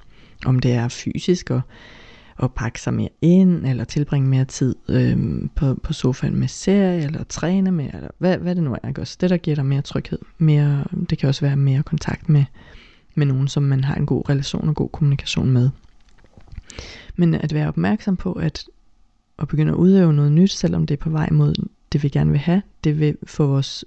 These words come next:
forsvarssystemer til at blive mere aktiveret. De vil blive mere bange for, at vi udsætter os for risiko. Fordi de forstår, de her forsvarsmekanismer, forstår ikke, at vi lever i nutid. De tror, vi stadigvæk er i traumet.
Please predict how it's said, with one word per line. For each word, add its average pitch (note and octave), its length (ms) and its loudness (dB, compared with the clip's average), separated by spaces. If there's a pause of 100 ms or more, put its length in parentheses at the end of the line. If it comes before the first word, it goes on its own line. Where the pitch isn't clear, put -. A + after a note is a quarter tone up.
(120)
forsvarssystemer D#3+ 880 -2
til D3+ 140 -2
at D3 40 -2
blive D3 140 2
mere C#3 140 0
aktiveret. C#3+ 540 -4
De C#3+ 80 0
vil C#3+ 80 2
blive C#3+ 120 2
mere D3 160 4
bange C#3 340 2
for, - 140 0
at C#3+ 100 0
vi D#3 60 2
udsætter D3 360 0
os C#3 80 -4
for C#3 180 0
risiko. D3+ 360 -2 (500)
Fordi D3 240 0
de D#3 180 -2
forstår, - 760 -6
de D3 80 -2
her D#3 100 -2
forsvarsmekanismer, C#3+ 960 0 (500)
forstår - 480 -4
ikke, D3 200 -2
at D3 120 -4
vi D3 60 2
lever C3+ 560 2 (260)
i D3+ 60 4
nutid. E3 440 4
De - 120 -2
tror, - 340 0
vi C#3 100 0
stadigvæk C#3 480 0
er C3 160 0
i C3 140 0
traumet. A#2+ 440 0